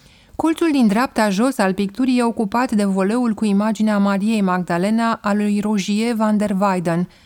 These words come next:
în fața căreia cântă la lăută tânărul din concertul pastoral al lui Giorgione. În partea dreaptă superioară a tabloului sunt scrise cu litera aurii numele celor doisprezece maestri renașcentiști,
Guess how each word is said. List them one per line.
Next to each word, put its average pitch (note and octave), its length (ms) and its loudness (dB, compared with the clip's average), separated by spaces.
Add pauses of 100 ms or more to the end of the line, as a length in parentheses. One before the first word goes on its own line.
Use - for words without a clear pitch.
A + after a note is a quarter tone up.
(220)
în G#3+ 100 2
fața G3+ 300 -2
căreia G#3 380 -2
cântă G3+ 400 -2
la E3 140 -2
lăută G3+ 460 -2
tânărul G#3+ 500 0
din F#3+ 160 2
concertul F#3+ 580 -2
pastoral G3 680 -2
al G3+ 140 -2
lui F#3+ 180 0
Giorgione. F3+ 720 -2 (520)
În G3+ 140 2
partea F#3 380 0
dreaptă F3+ 400 -2
superioară F#3 600 -2
a F3+ 60 -2
tabloului C#4+ 680 0
sunt C4 200 -4
scrise D4+ 440 -2
cu A3 140 -4
litera A3 380 -2
aurii G3+ 420 0
numele A#3 500 0
celor G3 320 -2
doisprezece F#3 760 -2
maestri F#3+ 580 -2
renașcentiști, F3 880 -4